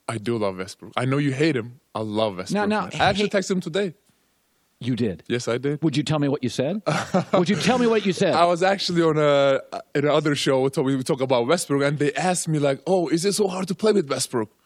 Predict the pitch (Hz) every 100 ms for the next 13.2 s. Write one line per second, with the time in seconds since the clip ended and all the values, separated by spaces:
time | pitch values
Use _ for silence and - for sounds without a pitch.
0 | _ _ _ - 120 104 123 175 - _
1 | _ _ _ _ _ - 135 135 135 -
2 | 196 - 196 185 170 - _ _ _ 165
3 | 160 156 135 175 156 147 - - - _
4 | _ - - 247 180 123 107 120 160 165
5 | 156 143 127 - 156 143 95 - 135 127
6 | 117 - - - 220 165 123 131 127 -
7 | 175 123 - _ - 117 95 76 _ _
8 | _ - _ _ - 185 - 180 175 -
9 | - _ _ - 240 240 233 240 220 220
10 | 202 185 170 190 185 185 175 165 151 160
11 | 160 - 156 165 156 151 147 - _ -
12 | - - 202 247 185 156 139 156 160 139
13 | 143 143